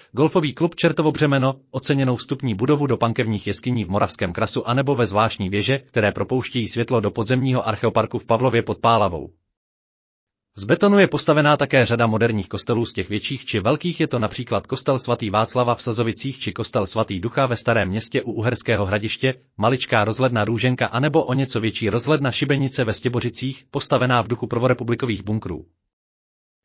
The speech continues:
Ostatně i předválečné řopíky a dělostřelecké tvrze se stavěly z betonu.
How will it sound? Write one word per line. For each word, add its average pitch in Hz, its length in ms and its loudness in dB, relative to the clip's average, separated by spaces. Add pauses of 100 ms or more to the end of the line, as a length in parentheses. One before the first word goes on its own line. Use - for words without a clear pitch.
(240)
Ostatně 127 440 2
i 110 100 -4
předválečné 120 640 2
řopíky 117 420 -2
a 104 120 0
dělostřelecké 147 720 0
tvrze 139 300 0
se 123 120 -2
stavěly 120 400 2
z - 40 -6
betonu. 92 340 -4